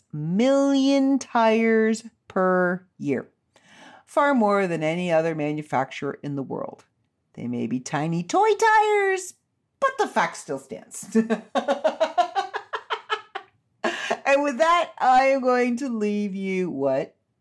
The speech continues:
The longest word you can type with just your left hand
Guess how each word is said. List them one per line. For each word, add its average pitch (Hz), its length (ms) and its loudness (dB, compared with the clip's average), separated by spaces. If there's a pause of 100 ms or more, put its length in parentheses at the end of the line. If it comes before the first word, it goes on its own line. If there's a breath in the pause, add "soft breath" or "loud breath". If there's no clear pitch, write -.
(240)
The 170 100 -6
longest 220 560 2
word 190 420 2
you 180 220 -8
can 247 200 -6
type 143 480 -2
with 139 220 -12
just 170 420 -4
your 131 160 -6
left 160 440 -2
hand 156 640 -6